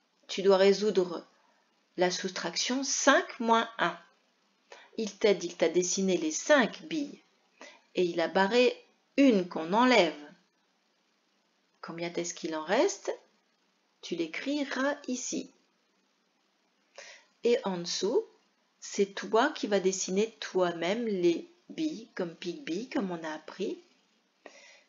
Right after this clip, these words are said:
Tu devras en dessiner cinq. Tu en barreras quatre et tu écriras la réponse. Tu feras la même chose pour les autres soustractions. Et je te félicite pour ton travail. À très bientôt.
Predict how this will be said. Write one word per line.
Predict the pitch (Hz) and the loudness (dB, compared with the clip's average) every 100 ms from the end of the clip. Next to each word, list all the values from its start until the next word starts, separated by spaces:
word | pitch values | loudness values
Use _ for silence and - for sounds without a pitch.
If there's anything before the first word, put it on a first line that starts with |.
| _ _ _ _ | _ _ _ _
Tu | - | -4
devras | 185 175 175 170 | 0 0 0 -6
en | |
dessiner | 165 165 - 156 156 156 | -6 -6 -6 -8 -8 -8
cinq. | - - - 170 233 - - _ _ _ _ _ _ _ _ _ _ _ - | -10 -8 -2 0 -2 -6 -18 _ _ _ _ _ _ _ _ _ _ _ -4
Tu | 254 | 0
en | 220 | 2
barreras | 190 170 170 160 156 | 2 2 0 -4 -6
quatre | 151 156 165 - | -6 -4 -4 -4
et | 277 | -6
tu | - 185 | -2 -4
écriras | 175 - 151 147 - - - | -4 -12 -10 -8 -8 -10 -4
la | 220 | -4
réponse. | 214 196 - 285 - - - _ | -2 -4 -8 -12 -10 -10 -14 _
Tu | - 175 | -6 -6
feras | - 160 | -4 -4
la | 156 | -4
même | 156 156 | -6 -10
chose | 156 - 170 208 | -8 -4 -4 -4
pour | - 190 175 | -6 -4 -4
les | 165 | -4
autres | 170 226 - | -6 -6 -6
soustractions. | 262 - 240 - 175 - - - _ _ _ _ _ _ _ _ _ - - - _ | -6 -6 -10 -10 -10 -8 -8 -10 _ _ _ _ _ _ _ _ _ -20 -20 -20 _
Et | 233 | 2
je | 214 | 4
te | 185 185 | 0 -2
félicite | 175 165 160 - 170 175 | -4 -4 -4 -6 -8 -6
pour | 302 277 | -8 -6
ton | - 262 | -6 -6
travail. | - 226 180 170 175 180 185 _ _ _ _ _ - | -4 -2 0 0 0 -4 -8 _ _ _ _ _ -10
À | 175 | -10
très | - 262 | 0 0
bientôt. | 302 311 302 254 254 262 | 2 0 4 4 4 0